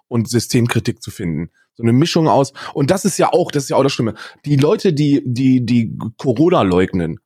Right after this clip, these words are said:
auf den, auf den sozialen Netzwerken, das sind ja auch alles Möchtegern-Nazis. Das sind ja alles Wannabe-Nazis, die, ähm,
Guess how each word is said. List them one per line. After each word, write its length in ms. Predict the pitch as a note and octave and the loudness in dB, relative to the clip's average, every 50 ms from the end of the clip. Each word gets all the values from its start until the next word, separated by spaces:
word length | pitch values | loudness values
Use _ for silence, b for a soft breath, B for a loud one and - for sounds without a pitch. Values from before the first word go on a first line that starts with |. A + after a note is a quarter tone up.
| _ _ | _ _
auf 280 | A#2+ A#2 A2 - - | -2 -2 -2 -2 -6
den, 260 | - - A#2 G#2 G#2 | -2 0 0 2 2
auf 160 | G#2 C#2+ G#2 - | 0 0 -2 -4
den 160 | - A2+ G2 | -6 -6 -4
sozialen 460 | F#2 G#2 G2+ - - A2 G#2+ G#2 G#2 | -4 -4 -6 -2 -2 0 0 2 2
Netzwerken, 560 | G#2+ A#2 - - F#2+ F2+ F2 - - F2 D#2+ B B B B B | 0 -2 -2 -2 -2 -2 0 0 -2 -6 -6 B B B B B
das 160 | - A#2+ A#2 - | -6 -4 -2 0
sind 180 | - D#3 E3+ | 0 0 2
ja 100 | E3 D#3+ - | 0 2 2
auch 160 | B2+ D#3 - - | 0 -2 -2 -2
alles 240 | B2 B2 A2+ - | 0 0 0 2
Möchtegern-Nazis. 1040 | A2+ A#2 B2+ - - B2+ F#2+ G#2 F2 E2 D#2+ E2+ E2+ F2 - - F#2 D#2+ D#2 - - b b b b b b | 2 0 0 0 -2 -2 0 -2 -2 -2 -2 -4 -4 -4 -6 -8 -8 -8 -8 -10 -18 b b b b b b
Das 140 | _ A#2 G#2+ | _ -8 -4
sind 140 | C#3+ D#3+ F3 | -2 0 2
ja 140 | E3+ C#3+ - | 2 2 2
alles 260 | D3 F#3 G3+ F3 - | 0 0 0 -2 -2
Wannabe-Nazis, 1120 | C#3 B2 C#3 E3+ G3 F#3+ D3+ F3+ E3+ D#3 D3+ C#3+ D3 E3+ - - - E3+ E3+ E3+ E3 - - | -2 0 0 0 0 0 0 0 0 0 2 2 0 0 -2 -4 -2 0 0 0 0 -2 -4
die, 340 | - C#3 C#3+ C#3+ D3 D3 C#3+ | -4 -2 0 2 2 2 2
ähm, 480 | C3+ - B2+ C3 C3 B2 B2 A#2 A#2+ | 2 2 2 2 2 0 -2 -4 -6